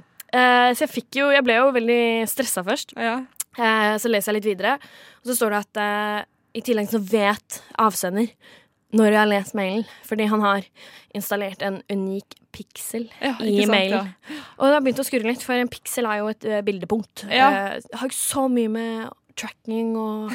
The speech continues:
Speaker 2: <laughs>
Speaker 1: tidspunkt og
Speaker 2: Jeg
Speaker 1: sånn
Speaker 2: tror
Speaker 1: å
Speaker 2: jeg er
Speaker 1: gjøre.
Speaker 2: ganske sikker på at pixel kan være på tracking også, altså.
Speaker 1: Ja, og så innser jeg jo at dette er jo et passord jeg ikke har brukt på,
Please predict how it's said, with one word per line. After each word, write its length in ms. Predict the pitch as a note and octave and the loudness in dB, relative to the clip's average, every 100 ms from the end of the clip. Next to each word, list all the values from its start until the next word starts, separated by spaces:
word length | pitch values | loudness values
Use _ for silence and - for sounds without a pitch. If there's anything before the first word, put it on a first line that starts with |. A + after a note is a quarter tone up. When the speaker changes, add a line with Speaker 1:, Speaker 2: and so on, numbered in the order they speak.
| - | -8
Speaker 2:
<laughs> 180 | C#4 - | -10 -8
Speaker 1:
tidspunkt 480 | G#3+ - A#3 A3 A3+ | -8 -6 -4 -6 -2
og 80 | A#3 | 2
Speaker 2:
Jeg 0 | |
Speaker 1:
sånn 80 | |
Speaker 2:
tror 80 | A#3+ | 6
Speaker 1:
å 0 | |
Speaker 2:
jeg 80 | A#3+ | 8
er 60 | B3+ | 6
Speaker 1:
gjøre. 80 | A3 | 4
Speaker 2:
ganske 240 | - A3+ | 0 -4
sikker 220 | A#3 G#3+ | -2 -2
på 80 | G#3 | -4
at 80 | - | -4
pixel 320 | A3+ - G3+ | -6 -6 -4
kan 160 | A3+ A3 | -2 0
være 240 | G3+ G3 | -2 -2
på 160 | G#3 G3 G3 | 0 0 2
tracking 400 | G3+ A3 - G3+ | 0 -4 -6 -6
også, 240 | G#3 A#3+ B3+ | -4 -2 4
altså. 80 | B3+ | 4
Speaker 1:
Ja, 400 | B3+ B3 A#3+ A#3 | 6 4 4 4
og 80 | B3 | 4
så 160 | B3+ B3 | 2 2
innser 400 | A3 G3 - G3 | 0 -2 -2 -2
jeg 160 | G3+ | 0
jo 80 | A3 | 0
at 160 | A3 G#3+ | 0 -4
dette 160 | - | 0
er 160 | G3+ F#3+ | 0 0
jo 60 | - | -4
et 60 | G#3 | -10
passord 240 | - F#3+ | -6 -6
jeg 80 | F#3+ | -6
ikke 100 | F#3+ | -8
har 80 | F3 | -12
brukt 240 | - - - | -14 -16 -12
på, 140 | F#3 | -8